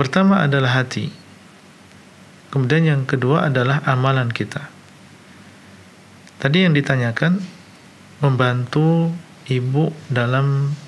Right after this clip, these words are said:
acara yang tidak dibenarkan dalam agama. Taib. Berdasarkan hadis ini, maka hati kita harus mengingkari. Ya, hati kita harus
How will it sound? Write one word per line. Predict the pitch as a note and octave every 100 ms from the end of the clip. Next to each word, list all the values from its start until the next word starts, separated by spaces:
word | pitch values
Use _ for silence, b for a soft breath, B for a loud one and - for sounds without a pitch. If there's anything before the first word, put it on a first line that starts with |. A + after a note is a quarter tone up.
| -
acara | B2 A2+ A#2+ A#2+ D3
yang | C#3 A#2+ A#2+
tidak | D#3+ E3+
dibenarkan | C#3 B2 A#2 A#2 A#2+ C#3+
dalam | A#2+ A2
agama. | G#2+ G#2+ G#2+ G#2+ - - - - B B B B - - - - - - -
Taib. | A#2 F#2 - - -
Berdasarkan | - B2 B2+ G3 G3+ F3 C#3+
hadis | B2+ -
ini, | A#2 A#2+ E3+
maka | D3+ B2+ - E3+
hati | D3 D3
kita | D3 D#3+
harus | F#3 D#3+
mengingkari. | D3 D3 B2+ A2 G#2 B2 - - - - - - - - - - - - - - - - - - -
Ya, | C3+
hati | A#2+ B2
kita | A#2 C#3+ C3
harus | C3+ D3+ -